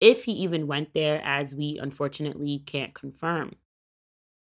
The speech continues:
During the investigation, the Nashua Police Department found that Michael's phone pinged sometime around two to two thirty A M at a local twenty-four hour McDonald's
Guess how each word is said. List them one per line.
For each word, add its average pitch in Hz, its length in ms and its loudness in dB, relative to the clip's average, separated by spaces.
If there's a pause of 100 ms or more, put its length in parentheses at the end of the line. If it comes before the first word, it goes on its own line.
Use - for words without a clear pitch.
(500)
During 226 380 2
the 233 120 2
investigation, 160 920 0
the 156 80 -2
Nashua 180 520 0
Police 151 400 -4
Department 147 600 -6
found 147 460 -2
that 147 180 -6
Michael's 151 460 -2
phone 202 380 0
pinged 135 560 -6 (100)
sometime 185 640 -2
around 143 500 -2
two 196 360 -2
to - 160 -8
two 170 240 -4
thirty 160 360 0
A 143 240 2
M 135 440 -6
at 143 120 -4
a 143 60 0
local 185 460 2
twenty-four 180 580 -2
hour 147 300 -2
McDonald's 147 800 -2